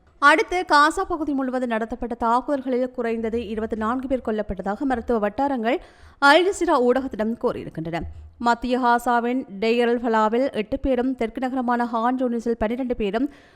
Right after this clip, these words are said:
வடக்கு காசா நகரில் நான்கு பேரும் கொல்லப்பட்டுள்ளதாக கூறப்படுகின்றது. தொடர்ந்து, மேற்கு கரையிலிருந்து காசாவை துண்டிக்க இஸ்ரேல் திட்டமிட்டுள்ளதாக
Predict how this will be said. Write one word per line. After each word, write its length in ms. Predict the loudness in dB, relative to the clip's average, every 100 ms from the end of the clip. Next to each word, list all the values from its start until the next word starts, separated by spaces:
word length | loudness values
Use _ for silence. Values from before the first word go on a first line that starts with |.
| _
வடக்கு 420 | 4 4 4 0 4
காசா 340 | 4 4 2
நகரில் 300 | -2 -2 -2
நான்கு 340 | 0 0 -2
பேரும் 340 | -2 -2 -2 -4
கொல்லப்பட்டுள்ளதாக 720 | -2 0 -2 -4 -2 -2 -2 0
கூறப்படுகின்றது. 680 | 0 0 -4 -6 -6 -6 -8 -14 _ _ _ _ _ _ _
தொடர்ந்து, 400 | 2 4 4 4
மேற்கு 360 | 0 0 0 -2
கரையிலிருந்து 460 | 0 0 0 -2 -2 2
காசாவை 580 | 2 2 0 -2 -2
துண்டிக்க 440 | -4 -4 -4 -4 -4
இஸ்ரேல் 420 | -2 -4 -2 -2
திட்டமிட்டுள்ளதாக 680 | -2 -4 -4 -2 0 0